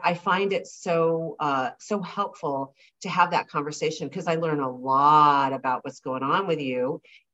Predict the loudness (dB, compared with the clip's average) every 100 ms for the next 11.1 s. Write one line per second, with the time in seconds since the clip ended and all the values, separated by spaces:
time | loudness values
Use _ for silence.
0 | -2 2 2 0 0 0 2 0 0 -6
1 | -8 -8 _ -4 -4 -2 -2 -2 -2 -2
2 | -2 -4 -4 -6 -10 -6 -2 -2 -2 -4
3 | -2 -4 -8 _ -10 -8 -6 2 4 6
4 | 4 0 -6 -12 -6 -4 -4 -4 -4 -6
5 | -4 -4 -4 -6 -8 -4 -4 -4 -6 -4
6 | -2 -2 -4 -10 _ _ _ _ _ _
7 | -2 2 2 2 0 -4 -6 -4 -2 -2
8 | -4 -2 0 2 0 -2 -4 -6 -10 -6
9 | -4 -4 -6 _ -4 -4 -8 -10 -4 0
10 | 2 2 2 2 2 0 -2 -4 -4 -4
11 | -6